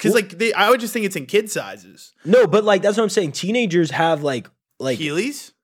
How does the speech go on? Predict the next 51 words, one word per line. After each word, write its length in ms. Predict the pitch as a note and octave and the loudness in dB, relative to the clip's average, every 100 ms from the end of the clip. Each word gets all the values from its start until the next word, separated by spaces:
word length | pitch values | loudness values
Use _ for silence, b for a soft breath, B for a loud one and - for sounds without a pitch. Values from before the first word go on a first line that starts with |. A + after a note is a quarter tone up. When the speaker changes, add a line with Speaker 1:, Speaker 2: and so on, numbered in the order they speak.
| _ | _
Speaker 2:
right? 440 | - G#2 E3 E4+ - _ _ _ _ | -8 -2 2 2 -2 _ _ _ _
Speaker 1:
I 140 | D3 B3 | -2 0
don't 280 | F4+ B3+ D#3 | -2 -4 -2
remember 300 | D#3+ A3+ F3 | -2 0 0
when 140 | D#3 | 0
I 80 | D3+ | -2
was 160 | D3 | -4
wearing 280 | C3 D3 F#3 | -6 -6 -6
them. 140 | B2+ A#2 | -8 -12
I 120 | - D#3 | -8 -6
feel 180 | A#3 | -4
like 200 | C#4 A#3 | -4 -4
the 80 | F3+ | -10
Speaker 2:
It 20 | E3+ | -4
Speaker 1:
only 180 | B2+ D3 | 0 2
Speaker 2:
was 60 | |
Speaker 1:
time 140 | G#3+ C#3+ | 2 2
I 40 | |
Speaker 2:
middle 160 | F3 F3 | 2 4
Speaker 1:
had 200 | F3+ G3+ | 4 4
'em, 80 | |
Speaker 2:
school? 140 | A#3+ C4+ | 2 0
Speaker 1:
yeah, 320 | D3+ F#3 D3 | 0 2 2
was 260 | C3 D3 C3 | -2 -10 -12
middle 300 | C3 F3 G3 | -8 -4 -4
school, 300 | - A#2 E2 | -6 -16 -18
right? 340 | F2 E3+ B3 - b b b | -14 -12 -12 -16 b b b
Like, 120 | - E3+ | -6 0
when 160 | G#3+ D#4 | 2 4
was 100 | D4 | 4
the 60 | |
Speaker 2:
Maybe. 60 | G#3+ | 2
Speaker 1:
last 220 | G#3 G#3 | 2 2
time 100 | A3 | -2
you 60 | F#3 | -2
seen 180 | G#3 F3+ | -2 -4
a 40 | |
kid 180 | - F3+ | 0 -2
in 80 | C#3 | 0
high 220 | E3 G#3 | -2 -2
school 260 | - D#3 | -4 -8
with 100 | A#2 | -10
Heelys? 500 | - F#2+ A1+ C#2+ - _ b b b b _ _ _ _ _ - | -14 -18 -18 -18 -20 _ b b b b _ _ _ _ _ -14
Never? 380 | A#2+ A2+ G#3 | -8 0 0
Speaker 2:
Dude, 80 | F3 | 4
no, 160 | F#3 G3 | 4 2
I 260 | A#2+ D3 D#3+ | 2 0 0
literally 380 | D#3 G3 B3 A3+ | 2 0 0 -2
just 320 | D3+ F#3 F#3 | 0 -2 0
saw, 300 | E3 E3 F3 | 2 4 4
though, 400 | D3+ C3+ B2+ | 4 4 2